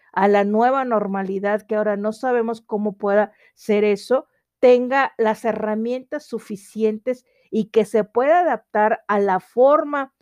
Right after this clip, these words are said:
de trabajo que le pueda presentar en la vida, porque puede ser en línea, porque ya muchas empresas vieron que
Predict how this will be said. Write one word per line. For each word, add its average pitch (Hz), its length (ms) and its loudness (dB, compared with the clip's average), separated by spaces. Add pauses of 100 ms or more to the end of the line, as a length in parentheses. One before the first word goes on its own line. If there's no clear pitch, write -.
(220)
de 202 160 -2
trabajo 202 600 -2
que 196 120 -6
le 185 120 -6
pueda 202 340 -4
presentar 196 460 -8
en 208 140 -6
la 214 100 -2
vida, 208 320 -2 (240)
porque 196 260 -4
puede 208 240 2
ser 254 220 -2
en 233 180 0
línea, 240 420 -2 (220)
porque 202 240 -2
ya 214 140 4
muchas 277 400 -4
empresas 226 420 -4
vieron 226 300 0
que 208 220 -2